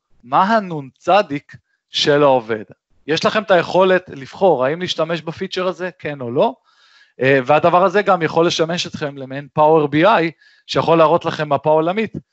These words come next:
מאיפה הבן אדם, אה, הזין את המידע, איפה הוא נמצא עכשיו, האם הוא נמצא בנונצדיק של המשרד, האם הוא בבית, כן או לא. סוג של אח גדול כזה,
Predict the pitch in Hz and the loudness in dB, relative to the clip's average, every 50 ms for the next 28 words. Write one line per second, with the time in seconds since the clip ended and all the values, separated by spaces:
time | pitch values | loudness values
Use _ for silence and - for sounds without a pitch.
0 | _ _ - - _ - 143 185 196 - 208 208 180 180 175 170 160 147 165 165 | _ _ -20 -20 _ -4 -4 -4 -2 0 0 0 2 0 -2 -2 -2 0 -2 -2
1 | 165 160 143 _ _ 151 135 - - 139 135 127 165 180 175 175 - 160 156 151 | -2 -4 -8 _ _ -12 -10 -10 -10 -10 -10 -10 -8 -8 -8 -6 -6 -6 -8 -6
2 | 143 139 131 123 139 156 - - 190 175 170 160 - - 151 135 - - 151 143 | -6 -6 -4 -4 -6 -6 -8 -8 -10 -10 -12 -12 -8 -6 -6 -6 -4 -4 -4 -4
3 | 127 131 127 135 151 160 156 147 - 156 147 147 143 143 139 139 139 139 - _ | -4 -6 -10 -10 -12 -14 -16 -10 -8 -6 -2 0 0 0 0 -2 -4 -6 -8 _
4 | _ _ _ _ 147 151 156 143 - - 160 151 147 151 - - 147 139 131 123 | _ _ _ _ -8 -8 -8 -6 -2 0 0 0 0 -2 -4 -4 -4 -4 -4 -8
5 | - - 131 127 117 123 127 151 160 160 147 147 131 135 135 131 127 117 - - | -6 -6 -4 -4 -2 -4 -6 -6 -6 -2 -2 -2 0 0 0 0 -2 -4 -8 -12
6 | _ - 139 131 123 113 101 107 104 - _ _ _ _ _ _ _ _ _ _ | _ -8 -8 -6 -6 -8 -8 -8 -10 -12 _ _ _ _ _ _ _ _ _ _
7 | - - 240 220 - 220 202 202 196 - - 185 175 180 190 208 214 - 220 202 | -8 -8 -4 0 2 4 4 4 2 2 0 0 2 4 4 2 2 2 -2 0
8 | 180 214 214 | 0 0 -2